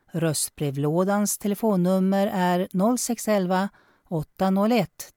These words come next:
trenoll. Och e-postadressen är taltidningen snabel A R V N punkt S E. När det gäller prenumerationsärenden kan du kontakta Darub som har nytt telefonnummer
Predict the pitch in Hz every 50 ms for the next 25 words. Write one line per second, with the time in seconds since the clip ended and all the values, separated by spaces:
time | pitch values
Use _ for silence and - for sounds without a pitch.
0 | - - - 151 151 151 135 131 127 123 120 123 135 139 147 151 143 139 139 -
1 | - - - 180 170 - _ _ _ _ _ _ _ _ _ _ _ _ - -
2 | 240 247 233 208 180 - - 175 165 160 - - - 160 156 165 175 170 - -
3 | - 185 165 160 156 151 151 151 151 151 156 147 _ - - 160 143 139 131 123
4 | - - 180 180 190 196 208 208 214 214 202 - - - 220 208 196 180 185 185
5 | 180 185 190 196 - 190 180 185 190 190 196 220 226 233 214 170 151 143 131 -
6 | - - 151 135 135 131 135 - _ - - 165 156 151 - - - - - -
7 | 175 160 - - - _ _ _ _ _ _ _ - - - _ - - 185 175
8 | 190 208 208 214 214 214 208 214 220 - - - - 226 214 208 208 208 208 214
9 | 214 208 - - - 262 247 190 151 139 - - - - 196 214 254 277 311 285
10 | 220 165 147 147 147 147 143 143 143 147 - - 175 165 156 147 147 147 - -
11 | 170 156 - 156 131 135 - - - 151 147 165 - 156 131 - 151 151 - 233
12 | 214 165 127 - - - - 175 - - - 139 139 127 131 123 127 135 175 233
13 | 247 - - - - - - 240 240 240 - - 202 151 139 127 127 123 120 117
14 | 113 113 113 117 - 139